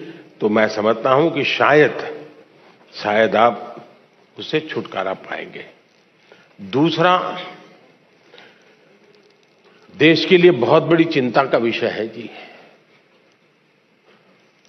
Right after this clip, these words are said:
मुझे कोई बता रहा था कि भारत में एवरेज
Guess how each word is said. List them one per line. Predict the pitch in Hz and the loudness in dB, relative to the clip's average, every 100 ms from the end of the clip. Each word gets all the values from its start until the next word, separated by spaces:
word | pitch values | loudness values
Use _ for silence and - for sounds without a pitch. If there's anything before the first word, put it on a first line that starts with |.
| _ _ _ _ _ 104 | _ _ _ _ _ -6
मुझे | 107 123 | 0 0
कोई | 113 123 | 2 2
बता | 117 104 123 | 2 4 4
रहा | 147 120 | 4 2
था | 113 98 107 - - - _ _ _ _ _ _ _ _ _ _ _ _ _ _ _ _ _ _ _ _ _ _ _ | 0 -2 -6 -12 -20 -20 _ _ _ _ _ _ _ _ _ _ _ _ _ _ _ _ _ _ _ _ _ _ _
कि | - | -8
भारत | - - - 123 139 156 156 | -6 -8 -6 0 2 2 0
में | 160 165 175 165 147 156 - - _ _ _ _ _ _ _ _ _ _ _ _ - | 0 2 2 0 -4 -10 -18 -20 _ _ _ _ _ _ _ _ _ _ _ _ -2
एवरेज | 131 135 151 170 170 - | 4 6 6 6 6 4